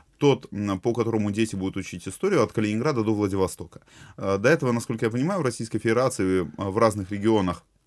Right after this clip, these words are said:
существовали, о, в принципе, разные учебники истории, каждый из которых получил г-, гриф одобрения со стороны Министерства образования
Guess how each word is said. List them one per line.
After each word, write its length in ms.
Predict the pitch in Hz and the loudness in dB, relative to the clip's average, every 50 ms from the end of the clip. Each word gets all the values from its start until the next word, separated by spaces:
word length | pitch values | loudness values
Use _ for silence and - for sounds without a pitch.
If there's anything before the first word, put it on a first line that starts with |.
| _ _ _ _ _ _ _ _ _ _ _ _ - - _ - | _ _ _ _ _ _ _ _ _ _ _ _ -20 -20 _ -12
существовали, 680 | - - 104 - - - 104 104 101 98 92 92 - - - _ - | -8 -8 -6 -6 -2 2 4 6 6 6 4 2 0 -4 -8 _ -2
о, 160 | - 107 110 | 0 2 2
в 240 | 101 - - - 110 | 0 -2 -8 -6 0
принципе, 400 | - 143 143 127 104 - - 101 | 4 6 6 6 6 2 2 4
разные 260 | 101 107 101 92 101 | 4 4 4 4 0
учебники 460 | 98 - - 107 110 110 110 117 131 | -4 -2 -2 0 0 0 0 0 -2
истории, 280 | 143 139 - 254 262 190 | -4 -2 -2 0 2 2
каждый 280 | - 165 156 131 131 120 | 2 2 2 2 0 -2
из 60 | - | -2
которых 280 | - 165 202 175 - | -2 -2 -2 -2 -2
получил 320 | - 123 120 113 - 139 131 | -2 -2 -2 -2 0 -2 0
г-, 140 | 117 110 113 | 0 -2 -2
гриф 360 | 117 120 123 139 143 139 - | -2 0 2 2 2 2 2
одобрения 400 | 104 110 110 147 170 156 135 113 | 0 0 0 0 0 0 -2 -2
со 120 | 107 110 | -4 -6
стороны 220 | 101 - 110 113 113 | -6 -4 -2 0 0
Министерства 380 | 107 101 - - 101 - - | 0 0 -2 -4 -4 -2 -2
образования 580 | 92 90 95 92 101 95 98 95 95 90 90 | -2 -2 -2 -2 0 0 0 0 0 -2 -2